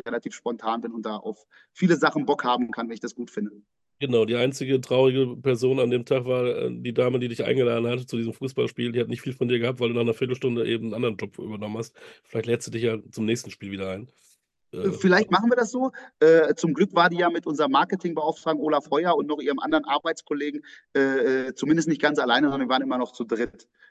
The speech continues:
Speaker 1: Insofern
Speaker 2: Hast du
Speaker 1: konnte Nicole das verkraften und ich glaub, die Nicole findet die Geschichte auch ziemlich geil.
Speaker 2: Genau, und du brauchst kein schlechtes Gewissen haben, dass du da einfach abgehauen bist. <laughs>
Speaker 1: Ich hoffe nicht. <laughs>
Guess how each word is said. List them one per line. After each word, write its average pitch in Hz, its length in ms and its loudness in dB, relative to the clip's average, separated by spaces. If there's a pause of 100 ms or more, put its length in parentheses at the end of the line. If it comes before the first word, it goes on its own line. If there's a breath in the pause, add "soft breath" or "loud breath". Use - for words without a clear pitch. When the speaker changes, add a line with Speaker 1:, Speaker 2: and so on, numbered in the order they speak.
Speaker 1:
Insofern 139 380 4
Speaker 2:
Hast 139 100 -4
du 139 80 -10
Speaker 1:
konnte 143 280 -4
Nicole 160 340 2
das 160 160 2
verkraften 143 420 0
und 147 40 0
ich - 80 -2
glaub, 143 200 0
die 135 80 -8
Nicole 139 320 0
findet 135 240 -4
die 120 60 -8
Geschichte 120 360 -6
auch 113 140 -12
ziemlich 107 260 -8
geil. 104 160 -10
Speaker 2:
Genau, 139 340 6
und 123 120 0
du 131 60 2
brauchst 131 220 4
kein 127 120 2
schlechtes 120 320 -2
Gewissen 113 320 0
haben, 104 280 -8
dass 117 140 -4
du - 80 -8
da 117 120 0
einfach 110 180 -2
abgehauen 107 420 -2
bist. - 380 -10
<laughs> - 180 -4
Speaker 1:
Ich 131 140 -2
hoffe 190 240 4
nicht. - 380 -4
<laughs> - 40 -18